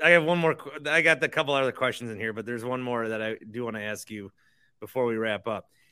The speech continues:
How many ch-, uh, pieces of chicken from Golden Chicken will Bart eat during the Rumble? Seven to eight pieces, nine to ten pieces, eleven to twelve pieces, thirteen to sixteen pieces,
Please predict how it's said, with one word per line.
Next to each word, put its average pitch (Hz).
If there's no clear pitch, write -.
How 185
many 196
ch-, -
uh, 156
pieces 165
of 147
chicken 156
from 127
Golden 143
Chicken 135
will 120
Bart 135
eat 127
during 131
the 113
Rumble? 120
Seven 175
to 151
eight 180
pieces, 196
nine 151
to 123
ten 175
pieces, 175
eleven 151
to 143
twelve 170
pieces, 160
thirteen 180
to 175
sixteen 185
pieces, 151